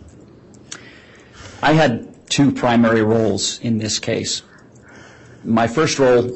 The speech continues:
was as the, uh, supervisor over this investigation. Um, our Pocatello office is quite small. We had three agents assigned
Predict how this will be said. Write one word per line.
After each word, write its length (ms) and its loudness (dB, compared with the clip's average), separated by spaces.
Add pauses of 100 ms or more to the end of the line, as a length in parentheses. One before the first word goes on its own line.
was 340 0
as 320 -2
the, 380 -2 (760)
uh, 120 -16
supervisor 920 2 (220)
over 240 2
this 240 -2
investigation. 1000 -4 (640)
Um, 480 -2 (400)
our 400 2
Pocatello 520 2
office 400 0
is 320 -4 (180)
quite 280 -2
small. 520 2 (120)
We 200 -4
had 300 -4
three 300 0
agents 640 -2
assigned 560 -2